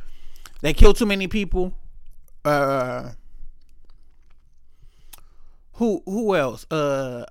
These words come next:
I, I don't think Lamar's dead. I don't. I think his homeboy gonna turn him in. And, like, uh,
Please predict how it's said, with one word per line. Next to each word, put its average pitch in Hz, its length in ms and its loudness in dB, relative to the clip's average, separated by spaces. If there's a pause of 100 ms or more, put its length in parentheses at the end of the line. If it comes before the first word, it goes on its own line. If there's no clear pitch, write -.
I, 160 200 4
I 190 140 8
don't 196 160 2
think 180 180 -4
Lamar's 170 460 2
dead. 170 420 -2 (380)
I 147 100 0
don't. 156 320 0 (320)
I 170 140 4
think 190 180 -6
his 175 160 4
homeboy 180 500 2
gonna 175 160 -4
turn 180 220 -4
him 180 140 -6
in. 180 260 -8 (760)
And, 139 400 -4
like, 135 340 -4
uh, 123 680 -6